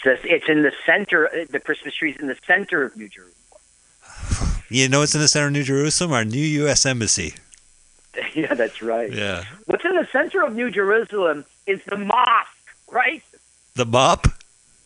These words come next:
Speaker 1: The mo-, M-O-, mosque,
Speaker 2: Oh,
Speaker 1: mosque.
Speaker 2: the mosque. Yeah, it's a mosque.
Speaker 1: Yeah.
Speaker 2: Yeah.
Speaker 1: What's in the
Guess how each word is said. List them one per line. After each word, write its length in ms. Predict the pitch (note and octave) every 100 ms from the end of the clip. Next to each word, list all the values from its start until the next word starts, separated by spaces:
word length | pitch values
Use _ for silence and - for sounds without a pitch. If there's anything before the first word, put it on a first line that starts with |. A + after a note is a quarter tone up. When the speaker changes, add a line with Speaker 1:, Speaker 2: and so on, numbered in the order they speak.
| -
Speaker 1:
The 80 | A3+
mo-, 240 | A#3 D#4 -
M-O-, 320 | G#3 A3 A#3+ -
mosque, 260 | F3+ F#3+ - _ -
Speaker 2:
Oh, 40 |
Speaker 1:
mosque. 200 | C#3+ B2
Speaker 2:
the 60 | B2
mosque. 300 | D#3 C#3 -
Yeah, 120 | G#3
it's 80 | B2
a 40 | D3+
mosque. 340 | G3 A2 -
Speaker 1:
Yeah. 400 | C#5 A#4+ A4 F#3+ A3
Speaker 2:
Yeah. 360 | G3+ G2+ C#2 - _ _ _ _ -
Speaker 1:
What's 200 | D4+ G4
in 120 |
the 100 | D4